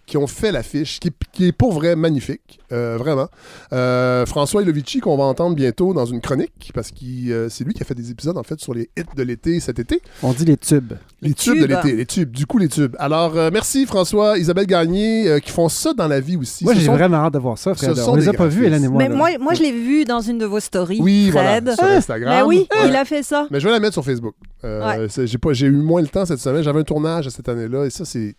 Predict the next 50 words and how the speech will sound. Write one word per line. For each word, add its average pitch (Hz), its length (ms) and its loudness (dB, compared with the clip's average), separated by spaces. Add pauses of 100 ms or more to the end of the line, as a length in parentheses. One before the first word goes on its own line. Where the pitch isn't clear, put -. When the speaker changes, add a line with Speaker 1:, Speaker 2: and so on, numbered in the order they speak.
Speaker 1:
très 143 400 -6
exigeant. 107 340 -8
C'est 117 180 -12 (160)
très 135 240 -6
agréable, 131 340 -2
mais 104 160 -2 (640)
C'est 339 240 0
des, 320 160 2
des 277 80 -2
grosses 180 240 2
semaines. 151 340 0
D'ailleurs, 175 220 2
je 165 80 2
salue 151 220 -2
Miville, 160 540 -2
notre, 104 260 -6 (160)
mon 113 120 -2
petit - 220 -8
bonhomme 156 320 0
de 127 100 -2
sept 180 240 -4
mois, 202 260 0 (140)
qui 160 120 -6
fait 220 120 -2
en 294 140 4
sorte 285 340 -2 (140)
que 185 120 -2
j'ai 190 120 -2
moins 262 180 4
de 175 60 -6
temps - 180 -4 (100)
pour 143 160 -8
faire 156 160 -4
d'autres 151 180 -2
choses, 165 420 2
euh. 127 260 2 (400)
Speaker 3:
<laughs> - 400 -12
Speaker 1:
<laughs> - 400 -16
Cela 160 180 0
dit, 175 260 0
euh, 127 140 2
sa 127 120 -6
maman 143 320 -2
fait 123 220 -4
encore 127 380 -2
moins 135 160 0
de - 60 -8
temps 156 120 -4
que 135 100 -4
moi. 120 220 -4